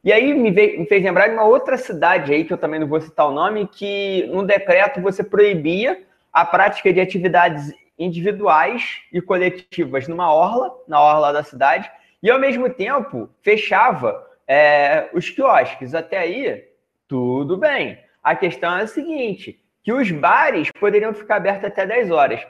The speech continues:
E eu pensei, não que eu não tome a minha cervejinha, não que eu não come meu petisco, acho o bar uma atividade muito importante pra nossa rela-, pras nossas relações sociais.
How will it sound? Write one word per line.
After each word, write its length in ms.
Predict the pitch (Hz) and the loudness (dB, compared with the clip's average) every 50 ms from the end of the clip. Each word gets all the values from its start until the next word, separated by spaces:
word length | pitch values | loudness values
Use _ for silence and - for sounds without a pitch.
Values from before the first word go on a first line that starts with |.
| _ _ _ _ - | _ _ _ _ 0
E 40 | |
eu 100 | 285 285 - | 0 2 2
pensei, 360 | - 285 285 - - 220 202 | 0 -4 -6 -4 -2 -2 -2
não 220 | 196 196 233 392 | -2 -2 -4 -4
que 80 | - 453 | -4 -4
eu 40 | 453 | -4
não 180 | 480 466 440 | -4 -4 -4
tome 220 | - 226 247 269 269 | -2 -2 -2 -2 -4
a 40 | 240 | -6
minha 140 | 214 220 208 | -6 -8 -10
cervejinha, 760 | 208 - 208 202 175 175 156 120 104 131 156 190 190 175 147 | -8 -8 -8 -6 -6 -6 -8 -8 -8 -8 -8 -8 -8 -6 -6
não 140 | 151 180 190 | -6 -6 -6
que 60 | 226 | -4
eu 40 | 208 | -4
não 140 | 208 202 - | -4 -4 -4
come 320 | - 156 165 175 180 165 | -2 -2 -2 0 -2 -2
meu 160 | 156 156 156 | 0 -2 -2
petisco, 640 | 156 160 131 - - - 123 147 185 196 190 - 151 | -2 -4 -6 -8 -8 -6 -4 -4 -4 -4 -4 -2 -2
acho 240 | 151 - - - 160 | -2 -2 -2 -6 -2
o 20 | |
bar 540 | 120 123 135 170 190 - - - - - _ | 2 2 2 2 2 0 -6 -12 -18 -18 _
uma 140 | 156 160 214 | -2 0 0
atividade 560 | 202 208 - 185 165 170 151 160 185 170 185 | 0 -2 -4 -4 -2 0 2 2 2 2 0
muito 300 | 175 156 147 160 185 240 | -2 -2 -4 -4 -4 -6
importante 460 | 226 - - 196 127 - 160 180 185 - | -4 -2 -2 0 0 0 -4 -4 -4 -4
pra 140 | 196 208 | -4 -2
nossa 260 | 190 190 196 196 - 202 | 0 0 -2 -2 -2 -2
rela-, 440 | 190 190 196 196 190 190 - - - | 0 2 2 2 2 0 -6 -8 -2
pras 160 | 165 170 165 | 0 2 2
nossas 300 | 170 170 170 185 170 160 | 2 0 -2 -4 -4 -2
relações 360 | 180 175 175 170 170 160 160 | 2 2 2 0 -2 -6 -16
sociais. 500 | - 180 - _ - - - - - - | -16 -18 -12 _ 0 0 2 0 0 -4